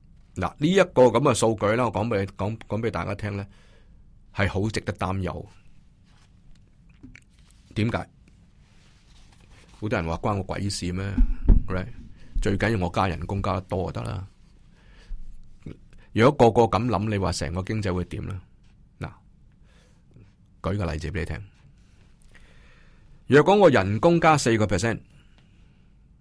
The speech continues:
我生產能力只能夠提高一點五個percent，你個產品係會貴咗幾多成本？人工加四個percent，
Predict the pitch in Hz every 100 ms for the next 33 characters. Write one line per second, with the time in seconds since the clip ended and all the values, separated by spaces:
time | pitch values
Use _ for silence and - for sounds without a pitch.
0 | _ - - - - - _ - 110 139
1 | - - 190 180 156 - 107 147 107 76
2 | 92 90 - - _ - - - 123 143
3 | 85 98 - 87 85 123 131 - - -
4 | 87 98 92 90 78 80 - - - -
5 | - - - - - - - - - -
6 | - - - - - - - - 131 139
7 | - 104 139 139 - 131 - - - -
8 | - _ _ - - - 101 101 101 101
9 | 101 95 95 - 90 87 98 - - -
10 | - - - - _ - - - _ _
11 | _ - _ - - 107 87 101 127 120
12 | 107 98 90 87 87 98